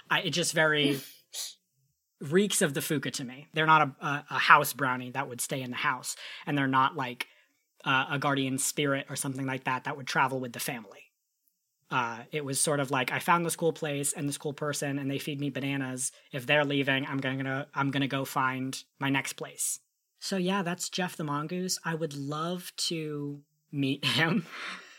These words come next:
Speaker 2: Yeah. I feel like y'all would vibe.
Speaker 1: I, I, I, that's one of those things where, like, every time I read about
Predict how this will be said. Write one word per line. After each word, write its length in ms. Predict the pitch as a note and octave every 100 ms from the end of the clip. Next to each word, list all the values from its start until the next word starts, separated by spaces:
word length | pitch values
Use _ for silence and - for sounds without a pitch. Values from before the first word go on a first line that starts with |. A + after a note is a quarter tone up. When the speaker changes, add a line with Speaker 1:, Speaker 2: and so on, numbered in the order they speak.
| - - -
Speaker 2:
Yeah. 600 | B3 A3+ A3+ C#4+ - - D4+ _ _ _ _ _ _ _
I 120 | - C#4+
feel 180 | D#4+ F4+
like 200 | C#4+ A#3+
y'all 180 | G3+
would 100 | G#3+ G#3+
vibe. 100 | F#3+ G3+
Speaker 1:
I, 300 | D#3+ F3 F#3 -
I, 160 | G3 -
I, 200 | A3 A3+ - -
that's 140 | G3+ A3
one 100 | A#3+
of 60 |
those 160 | G#3+ F#3
things 360 | F#3+ E3+ C#3 - - _ _
where, 160 | F3 D#3+
like, 240 | D3+ C#3+
every 160 | F3 G3
time 160 | G#3+
I 60 | G3
read 340 | D3 D#3 D#3+
about 500 | D#3 D3 C#3 C3 B2+